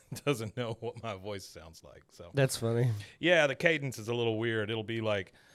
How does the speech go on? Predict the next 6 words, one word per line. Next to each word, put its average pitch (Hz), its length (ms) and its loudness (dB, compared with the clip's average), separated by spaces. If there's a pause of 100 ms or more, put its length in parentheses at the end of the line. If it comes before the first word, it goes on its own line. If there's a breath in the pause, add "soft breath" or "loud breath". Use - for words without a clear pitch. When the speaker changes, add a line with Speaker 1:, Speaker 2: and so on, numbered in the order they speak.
(520 soft breath)
Speaker 1:
"Now 175 580 2
I've 110 220 0
cleared 180 300 -2
a 139 80 -4
space 208 640 0
twelve 107 540 0